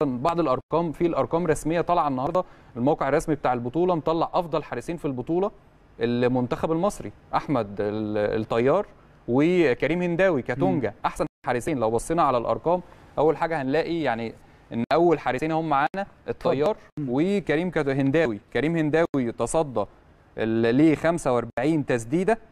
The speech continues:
Speaker 1: خمسة وأربعين تسديدة بنسبة
Speaker 2: أيوة،
Speaker 1: دقة
Speaker 2: معانا.
Speaker 1: تلاتة وتلاتين في المية.
Speaker 2: آه.
Speaker 1: أهي.
Speaker 2: آه.
Speaker 1: يعني دول أول تلاتة، أفضل تلات حراس في البطولة، الحارس الألماني وأول اتنين من مصر.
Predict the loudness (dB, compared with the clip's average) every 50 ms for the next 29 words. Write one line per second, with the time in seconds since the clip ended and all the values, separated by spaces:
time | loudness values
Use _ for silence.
0 | -20 _ _ _ -20 -20 -20 -18 -4 -2 -2 0 0 0 0 0 0 2 0 -2
1 | 0 0 -2 -2 0 0 0 0 0 2 0 0 0 0 -4 -4 2 2 2 4
2 | 4 2 0 0 2 2 2 2 2 0 0 -2 0 -2 -4 -2 -2 -2 -4 -2
3 | -2 -2 -2 -2 -4 -2 -2 -2 -2 -2 -4 -8 -18 -12 -4 -2 0 2 2 2
4 | 2 4 4 4 4 4 2 2 4 4 2 2 2 2 2 2 2 2 2 0
5 | 0 0 0 -2 0 0 2 2 2 0 0 -4 -2 0 0 -2 -2 -4 -4 -4
6 | -4 -2 0 2 2 2 2 0 -2 -2 -6 -4 -2 0 -2 0 0 -2 0 0
7 | 0 0 2 0 0 0 -2 -4 -6 -10 -20 -14 -2 0 2 4 4 4 4 4
8 | 2 2 0 0 0 0 0 0 2 2 0 0 -2 -10 -18 -20 -20